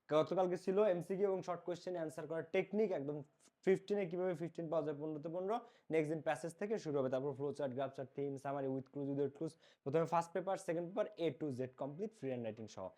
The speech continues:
এটা চার মাসের কোর্স, ক্লাস হবে স্মার্ট বোর্ডে এবং কিছু প্র্যাকটিস ক্লাস, ডাউট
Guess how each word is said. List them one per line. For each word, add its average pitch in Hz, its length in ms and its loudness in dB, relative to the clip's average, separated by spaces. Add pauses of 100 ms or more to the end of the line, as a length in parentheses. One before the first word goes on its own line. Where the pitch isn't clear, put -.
(220)
এটা 160 140 -4
চার 190 340 4
মাসের 208 320 4
কোর্স, 226 180 6 (100)
ক্লাস 170 240 2
হবে 170 160 0
স্মার্ট 175 400 0
বোর্ডে 202 240 2
এবং 151 100 -2 (100)
কিছু 156 240 -8
প্র্যাকটিস 156 440 2
ক্লাস, 151 200 2 (760)
ডাউট 160 180 12